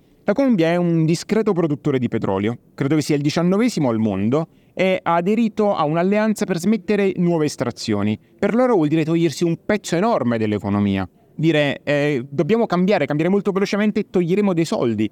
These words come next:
al nostro pil." Lo facciamo perché, perché ci vogliamo occupare di clima? No, la mini-, sì, anche, ma la ministra ha detto, "Ma se noi continuiamo a produrre petrolio, ma la metà più ricca del mondo decarbonizza,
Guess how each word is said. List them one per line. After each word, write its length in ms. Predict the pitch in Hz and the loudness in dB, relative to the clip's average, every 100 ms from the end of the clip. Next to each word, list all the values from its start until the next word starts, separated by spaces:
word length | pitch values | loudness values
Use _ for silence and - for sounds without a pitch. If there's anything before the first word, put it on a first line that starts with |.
| - | 0
al 140 | 135 | 0
nostro 300 | 143 - 135 | 0 0 -2
pil." 460 | 147 117 107 107 104 _ _ _ | 0 0 2 0 -2 _ _ _
Lo 100 | - | -4
facciamo 500 | 170 170 202 180 170 | -2 -2 0 2 0
perché, 1040 | 175 165 - 165 156 151 143 139 139 139 - _ | 0 -4 -2 0 0 2 2 2 2 0 -4 _
perché 280 | - 151 156 | -6 -2 -2
ci 200 | - 170 | -2 -2
vogliamo 320 | 151 165 165 | 0 2 0
occupare 360 | 156 - 156 156 | 0 -2 0 0
di 100 | 165 | 0
clima? 340 | 226 170 147 | 0 2 2
No, 120 | 240 | 2
la 100 | 208 | 2
mini-, 220 | 240 240 - | 2 0 -2
sì, 200 | - 214 | -4 0
anche, 480 | 127 113 110 - 226 - _ - | 2 0 -2 -2 -4 -4 _ -2
ma 80 | |
la 80 | 180 | 0
ministra 400 | 247 294 - 170 | 2 2 0 -2
ha 40 | 147 | -2
detto, 460 | 135 202 - 120 - _ _ | -2 -2 -2 -4 -4 _ _
"Ma 140 | - 196 | -2 0
se 120 | - | 2
noi 180 | 285 339 | 2 2
continuiamo 640 | 339 240 - 160 208 208 | 0 -2 0 0 2 0
a 140 | - | 0
produrre 420 | 143 156 165 208 170 | -2 -2 -2 0 0
petrolio, 540 | 180 135 113 107 113 | -2 0 0 2 0
ma 180 | 127 143 | 2 2
la 120 | 151 | 2
metà 260 | 170 170 247 | 0 -2 -2
più 160 | 208 | -2
ricca 320 | 196 220 - | 0 0 0
del 140 | 180 160 | 0 2
mondo 300 | 190 233 185 | 2 2 2
decarbonizza, 1000 | 135 139 131 135 131 110 95 101 104 107 | 0 0 -2 0 0 0 -2 0 0 0